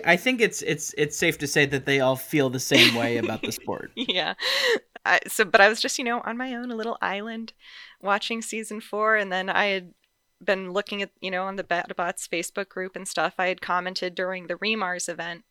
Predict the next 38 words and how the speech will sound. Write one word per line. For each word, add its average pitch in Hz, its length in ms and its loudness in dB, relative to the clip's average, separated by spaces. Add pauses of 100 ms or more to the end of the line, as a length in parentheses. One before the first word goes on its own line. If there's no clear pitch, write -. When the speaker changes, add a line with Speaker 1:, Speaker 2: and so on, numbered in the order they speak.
Speaker 2:
or 165 180 -2
afterwards 175 640 2
being 175 160 -14
like, 170 220 -6
"Oh, 262 140 0
I 262 80 4
didn't 262 180 2
realize 302 300 2
this - 180 -6
was 214 160 -4
here, 285 300 6
and 196 120 2
I, 190 140 0 (380)
I 226 100 10
wish 208 180 4
I 202 80 2
could 202 160 -2
have 190 100 -4
gone." 240 440 0 (560)
And 175 360 2
Jeff - 300 0
Waters 185 400 0
at 220 100 -2
the 240 100 -4
time 233 360 0
was 226 160 -6
going 185 320 -2
through, 175 640 -8 (280)
you 202 120 -4
know, 165 240 -6 (300)
fan 208 360 -2
groups, 185 340 -4
seeing, 190 680 -6
looking 190 280 -2
for 180 180 -4
locals 202 480 -2
who 202 140 -12
might 170 240 -4